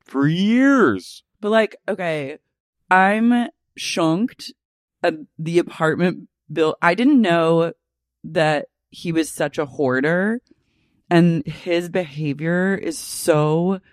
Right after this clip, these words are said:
Speaker 2: like,
Speaker 1: Hoarder.
Speaker 2: Adderall psychosis behavior
Speaker 1: Yeah.
Speaker 2: that went on for years. Like, he would just ply all these kids with, like, Adderall and be like, "We have projects to do," and, like, put them to work, but they would accomplish nothing.
Speaker 1: It was like,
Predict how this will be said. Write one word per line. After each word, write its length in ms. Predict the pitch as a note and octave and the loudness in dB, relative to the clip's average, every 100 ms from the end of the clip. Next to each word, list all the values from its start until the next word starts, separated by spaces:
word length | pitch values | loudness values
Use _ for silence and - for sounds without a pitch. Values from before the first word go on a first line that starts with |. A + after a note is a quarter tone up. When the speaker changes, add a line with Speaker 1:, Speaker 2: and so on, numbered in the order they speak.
| _ _ - | _ _ -2
Speaker 2:
like, 140 | D3+ | -2
Speaker 1:
Hoarder. 320 | E2 F#2+ G#2+ | -2 -8 0
Speaker 2:
Adderall 680 | D3+ C#3+ D3+ D#3+ D#3+ D#3+ E3 | 2 4 2 2 2 2 0
psychosis 920 | - D#3 - - D3 C#3 - D#3 D3+ | -4 -6 -6 -10 -6 -6 -2 -2 -2
behavior 540 | D#3 D#3 D3 C3+ D#3+ E3 | -6 -2 0 0 0 2
Speaker 1:
Yeah. 300 | C3+ D#2 E2+ _ - | 2 0 -6 _ -2
Speaker 2:
that 180 | F#3 - | 0 2
went 160 | E3 | 0
on 160 | E3 E3+ | 2 0
for 120 | D#3+ | -4
years. 500 | D#3 C3+ C#3 C#3+ E3 | -4 -2 -2 0 0
Like, 120 | F3+ | -4
he 160 | C#3+ F3 | -4 -2
would 140 | E3 | 0
just 200 | F3 - | -2 -8
ply 440 | - E3+ D3+ D3+ D#3 | -10 -2 0 2 2
all 120 | D3+ | 0
these 220 | D#3 D#3 | -2 -6
kids 280 | - D3 C#3+ | -6 -8 -6
with, 100 | D3 | -6
like, 160 | D3+ - | -6 -6
Adderall 680 | C3+ C3+ D3 D#3 D#3 D#3+ C#3+ | -6 -4 0 2 2 2 0
and 140 | D#3 | -2
be 100 | D3 | -2
like, 140 | D3+ C#3+ | -2 -2
"We 140 | - E3+ | -4 -6
have 140 | B2+ | -6
projects 580 | - E3+ E3 D3 - - | -8 -6 -4 -4 -10 -10
to 120 | C3+ | -6
do," 360 | C3 G#2 E2+ - - - - | -4 -2 -4 -6 -12 -20 -2
and, 120 | D#3+ | 2
like, 300 | D#3+ C#3+ - _ - | 4 2 -2 _ -4
put 180 | D#3 - | -4 0
them 140 | E3+ | -2
to 100 | E3 | -2
work, 480 | C3 B2 D3+ E3+ - - | -2 -2 -2 -4 -14 -4
but 280 | F3 - _ _ | -2 -2 _ _
they 160 | - D#3+ | -4 -2
would 160 | E3 E3 | 0 -2
accomplish 720 | - - C3 D#3+ F3 F3 - | -6 -6 -2 0 0 -2 -2
nothing. 840 | B2+ A#2 C#4 - A#3 C4 D4 D#4 _ | 0 0 -2 -2 2 4 4 2 _
Speaker 1:
It 60 | B2 | 2
was 180 | C3 C3+ | 4 4
like, 140 | D3 | 0